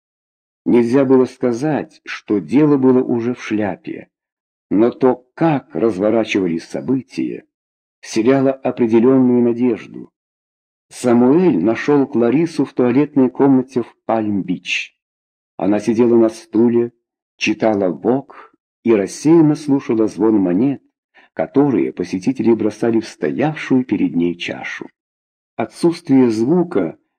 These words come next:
когда Баннистер выходил из охраняемого ею объекта, насторожило ее. Она подняла голову и строго посмотрела на него. Он глазами показал на чашу,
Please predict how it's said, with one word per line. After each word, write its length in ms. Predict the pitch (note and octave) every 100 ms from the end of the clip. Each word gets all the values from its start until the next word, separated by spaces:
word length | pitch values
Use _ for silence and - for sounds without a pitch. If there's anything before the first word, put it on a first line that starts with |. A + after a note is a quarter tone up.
| -
когда 320 | G#2 G#2+ A#2
Баннистер 680 | B2 B2+ B2 - C3+ B2+ E2+
выходил 460 | G2+ A#2 A2 A#2
из 260 | A2+ A2+ G2+
охраняемого 760 | G#2 - G#2+ A#2 G#2+ G#2 G2
ею 320 | F#2+ G#2 F2+ -
объекта, 680 | - G2 C3+ - - - - _ _ - -
насторожило 720 | G#2 - G#2+ G#2 G#2+ D#3 B2
ее. 500 | C#2+ C2 A#1+ A#1 A#1 _ _ _ _ _ -
Она 200 | F#2+ G#2+
подняла 460 | A2+ G#2 A#2 A2+
голову 720 | G#2 A2+ C#3 D3 D3 D#3 D#3+ -
и 120 | B2
строго 540 | - - - C#3 C3
посмотрела 640 | - C3+ B2 B2 A2+ F2 E2+
на 80 |
него. 420 | D2+ C2+ B1 A#1 _ _ _ _ _ _ _
Он 200 | D3+ E3
глазами 460 | C#3+ C3+ C#3 D3+ D3
показал 480 | C#3 C#3 B2+ D3+ C#3+
на 160 | C3+
чашу, 760 | C3+ - E3 E3 D#3 - D2+ -